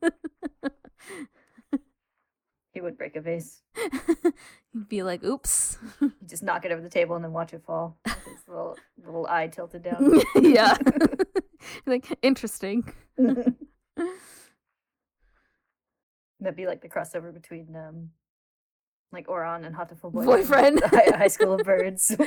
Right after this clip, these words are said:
Speaker 1: with the host club. <laughs>
Speaker 2: Yes. It's a great idea. Let's make the video game.
Speaker 1: <laughs>
Speaker 2: <laughs> It's a, it's actually, actually, I think Hatoful Boyfriend is that 'cause it's a dating sim. So,
Speaker 1: Yeah.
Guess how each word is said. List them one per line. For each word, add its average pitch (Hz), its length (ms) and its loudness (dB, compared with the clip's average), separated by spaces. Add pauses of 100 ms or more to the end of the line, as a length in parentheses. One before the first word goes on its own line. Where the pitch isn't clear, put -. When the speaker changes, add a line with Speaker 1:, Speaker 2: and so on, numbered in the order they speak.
(100)
Speaker 1:
with 202 140 -12
the 190 40 -6
host 196 220 -2
club. 302 320 2 (420)
<laughs> 277 60 8 (540)
Speaker 2:
Yes. - 680 -2 (1000)
It's 220 120 -8
a 233 40 -2
great 208 280 -2
idea. 196 440 -2
Let's 190 200 -10
make 196 140 -10
the 240 80 6
video 185 200 2
game. 170 300 -4 (1300)
Speaker 1:
<laughs> - 0 -
Speaker 2:
<laughs> 247 300 -2 (360)
It's 240 140 2
a, 269 100 -4 (140)
it's 254 160 2
actually, 262 600 -2 (580)
actually, 262 220 2
I 277 40 2
think 320 180 -2
Hatoful 285 380 0
Boyfriend 226 360 -2
is 214 180 4
that - 180 -4
'cause 202 120 -12
it's 196 100 -10
a 208 60 -2
dating 185 280 -2
sim. 123 380 -8 (240)
So, 208 180 -6
Speaker 1:
Yeah. 190 200 -2